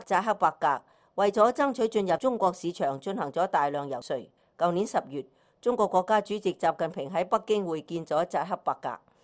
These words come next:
零一六年，扎克伯格喺一系列公關活動中不懼霧霾，喺北京天安門廣場晨跑，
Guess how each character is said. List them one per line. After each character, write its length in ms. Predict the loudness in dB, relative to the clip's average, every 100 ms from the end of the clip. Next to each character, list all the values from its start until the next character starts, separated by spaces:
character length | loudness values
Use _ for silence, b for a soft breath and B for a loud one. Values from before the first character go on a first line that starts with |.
| b b
零 340 | -6 -2 -2 0
一 60 |
六 220 | 0 0 -4
年， 240 | -8 -12 b b b _
扎 160 | -2
克 80 | -2
伯 180 | 0 0
格 120 | 2 0
喺 240 | 0 -2
一 200 | -2 -2
系 60 | -2 -4
列 160 | -10
公 240 | -4 -4 0
關 240 | 2 2
活 100 | -4
動 240 | -6 -6 -4
中 400 | 0 0 0 -2
不 80 | 0
懼 320 | 0 2 2
霧 220 | 2 -2
霾， 180 | -2 -6 -8 _ _ _ 0
喺 160 | 0
北 140 | 2 0
京 200 | 2 -2
天 240 | -2 2
安 100 | 2
門 220 | 2 -4
廣 240 | -2 -2 -2
場 240 | -4 -6
晨 240 | -4 -8 -6
跑， 380 | -8 -6 -6